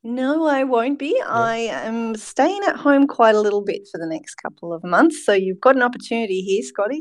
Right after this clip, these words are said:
Speaker 1: to, to start catching up slash getting ahead of me if you so choose to participate in this not a competition that we're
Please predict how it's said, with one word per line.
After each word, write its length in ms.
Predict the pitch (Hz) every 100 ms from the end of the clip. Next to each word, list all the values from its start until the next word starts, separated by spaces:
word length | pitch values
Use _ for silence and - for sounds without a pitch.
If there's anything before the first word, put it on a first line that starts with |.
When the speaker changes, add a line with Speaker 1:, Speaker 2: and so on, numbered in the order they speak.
| 302
Speaker 1:
to, 240 | 190 185 - _ _ -
to 80 | 196
start 520 | - - 208 196 -
catching 380 | - - 190 185
up 220 | - _
slash 400 | - 170 - -
getting 320 | - 170 -
ahead 240 | 175 -
of 60 | -
me 260 | 196 - -
if 240 | 214 202 -
you 100 | 220
so 280 | 208 220 202
choose 500 | 202 214 208 202 202 - - - - _
to 100 | -
participate 640 | 285 302 247 247 220 185 180
in 160 | 196
this 200 | 175 170
not 240 | 190 190 175
a 20 |
competition 600 | 175 165 160 - 170 -
that 160 | - -
we're 240 | - -